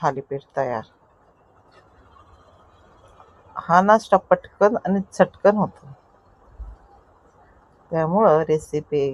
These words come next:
करून बघा आणि आवडल्यास लाईक करा, शेअर करा, सबस्क्राईब करा.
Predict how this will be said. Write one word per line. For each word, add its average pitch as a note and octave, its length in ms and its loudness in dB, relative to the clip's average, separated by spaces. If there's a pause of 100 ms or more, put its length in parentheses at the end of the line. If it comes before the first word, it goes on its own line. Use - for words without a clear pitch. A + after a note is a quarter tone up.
(560)
करून F#3 300 2
बघा A#2+ 280 -2 (440)
आणि D3+ 300 -4
आवडल्यास E3 640 2 (1000)
लाईक D3+ 300 4 (140)
करा, F#3+ 300 6 (1080)
शेअर E3 420 0 (140)
करा, G#3 320 6 (1900)
सबस्क्राईब E3 540 -4 (140)
करा. G#3 280 2